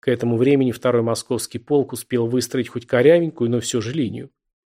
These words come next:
А в заторе из телег там, на восточной опушке рощицы, стали густо мелькать красные камзолы наших и появились знамёна Выборгского полка, а вслед за тем Нарвского и Киевского.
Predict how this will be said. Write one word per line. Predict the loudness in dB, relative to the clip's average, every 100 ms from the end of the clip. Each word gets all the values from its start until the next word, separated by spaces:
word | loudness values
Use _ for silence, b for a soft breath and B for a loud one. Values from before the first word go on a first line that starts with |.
| _
А | -2
в |
заторе | 2 0 2 0 2
из | -4
телег | -2 0 2 0
там, | 0 0 0 0
на | 2
восточной | 0 0 -2 -2 -2
опушке | -4 -4 -8 -4 0
рощицы, | 0 -2 -4 -6
стали | -8 -4 -2 0
густо | -2 -8 -4
мелькать | -2 -2 -2 -4
красные | -2 -4 -2 -4 -2
камзолы | 0 0 2 2
наших | 2 -2 -2 -4 -6
и | -6
появились | -2 -2 0 -2
знамёна | 0 0 2 0
Выборгского | 0 0 0 -4 -4 -4
полка, | 0 0 0 -2 -4 -6 b b _
а |
вслед | -6 0 0
за | 0 -2
тем | -2 -2 0
Нарвского | 0 -2 -4 -4 -4
и | -4 -12
Киевского. | -6 -6 -4 -6 -6 -8